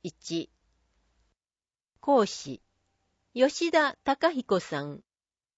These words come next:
株式会社住宅相談センター代表取締役。参加費、無料。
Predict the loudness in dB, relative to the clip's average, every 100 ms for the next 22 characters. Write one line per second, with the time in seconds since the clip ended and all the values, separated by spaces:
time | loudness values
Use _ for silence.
0 | _ _ -2 0 -2 0 -2 2 0 0
1 | -4 -4 -4 -4 -2 0 0 0 -2 -2
2 | 2 0 0 -4 -4 -4 -4 -4 -4 -6
3 | 0 2 2 0 0 2 2 0 -2 -2
4 | -2 -2 -6 -8 -8 -8 -8 _ _ _
5 | _ _ _ _ _ _ _ _ _ _
6 | _ -2 -2 0 0 0 -2 -6 -8 _
7 | _ _ _ _ _ 0 2 4 4 4
8 | 4 2 -2